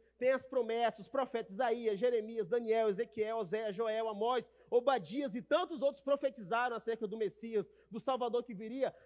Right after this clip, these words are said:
Quando ele veio, adivinha o que aconteceu? O povo não o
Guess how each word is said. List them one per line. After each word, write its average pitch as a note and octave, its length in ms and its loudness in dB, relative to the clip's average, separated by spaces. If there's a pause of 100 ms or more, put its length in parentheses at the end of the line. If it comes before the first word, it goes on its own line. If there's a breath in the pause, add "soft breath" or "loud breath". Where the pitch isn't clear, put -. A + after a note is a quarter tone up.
(140 loud breath)
Quando F4 340 2
ele C#4 200 0
veio, F#3+ 580 4 (760)
adivinha A3+ 360 -4
o - 40 -4
que C4 40 0
aconteceu? B3+ 580 0 (400)
O C#4+ 140 -6
povo A#3+ 500 4 (200)
não A#3+ 600 2 (200)
o D4 280 8